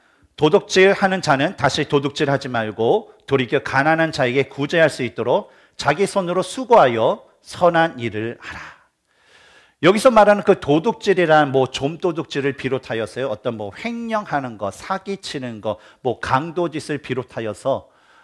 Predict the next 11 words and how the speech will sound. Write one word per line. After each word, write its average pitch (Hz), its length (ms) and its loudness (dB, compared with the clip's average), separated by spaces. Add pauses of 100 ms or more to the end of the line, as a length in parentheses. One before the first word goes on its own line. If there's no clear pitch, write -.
어, 107 80 -2
뭐, 135 160 2
어떤 147 180 -2
뭐, 139 140 -4
교회에 156 340 4
나왔던 120 360 0
회사의 185 580 -2
그 147 60 -6
비품을 135 520 -4 (140)
슬쩍 - 460 -4
빌려와서 143 760 2